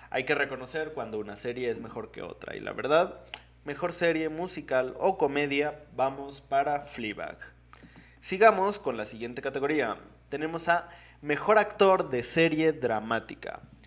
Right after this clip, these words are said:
Brian Cox por Succession, Kit Harington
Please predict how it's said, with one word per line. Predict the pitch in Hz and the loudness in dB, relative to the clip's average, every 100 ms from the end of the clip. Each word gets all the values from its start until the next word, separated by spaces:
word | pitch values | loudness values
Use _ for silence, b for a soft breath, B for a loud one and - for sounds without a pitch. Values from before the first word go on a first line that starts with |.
| B - | B -12
Brian | 117 117 139 156 | -4 0 0 0
Cox | 180 196 190 - - - - | 4 4 4 -2 -8 -10 -6
por | 131 123 | -4 -4
Succession, | 139 - 170 - 110 104 117 - - b b b | -6 0 0 0 -6 -10 -14 -20 -20 b b b
Kit | - 165 - | -6 -4 4
Harington | 185 175 170 180 175 175 | 4 4 -2 -2 -2 -4